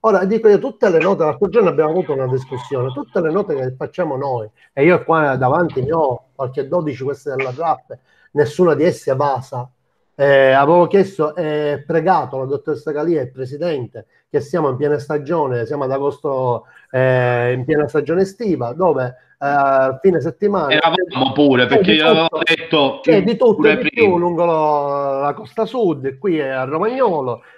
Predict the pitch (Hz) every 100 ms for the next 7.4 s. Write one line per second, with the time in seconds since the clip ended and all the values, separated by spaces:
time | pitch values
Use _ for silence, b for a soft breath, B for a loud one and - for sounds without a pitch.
0 | - 139 139 143 151 156 247 220 165 151
1 | - 165 - 226 262 190 151 - 262 175
2 | - _ 233 220 247 - 233 208 160 131
3 | 160 147 127 117 - 123 b b b 151
4 | 214 202 165 180 220 220 160 - 175 202
5 | 208 202 220 160 156 196 220 190 143 147
6 | 139 127 156 127 - 117 - 208 151 160
7 | 185 147 135